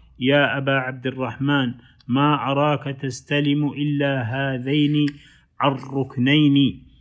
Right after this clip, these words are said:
يعني يسأل ابن عمر: "ما أراك تستلم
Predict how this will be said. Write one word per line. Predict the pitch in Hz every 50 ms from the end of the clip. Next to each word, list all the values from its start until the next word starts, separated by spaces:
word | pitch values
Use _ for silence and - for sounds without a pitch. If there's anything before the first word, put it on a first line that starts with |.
| _ _ _ -
يعني | 110 110 120 127 131 127 127
يسأل | 143 147 143 - - 131 139 143 143 135 131 135 - - _ _ - 139
ابن | 135 135 135 135 131 120 127
عمر: | 151 151 156 147 131 123 - - - - _ -
"ما | 120 123 131 143 143 127 90 127 131
أراك | 139 147 151 147 139 -
تستلم | 139 127 - 139 127 117 - - - 151 156 165 156 151 156 147 131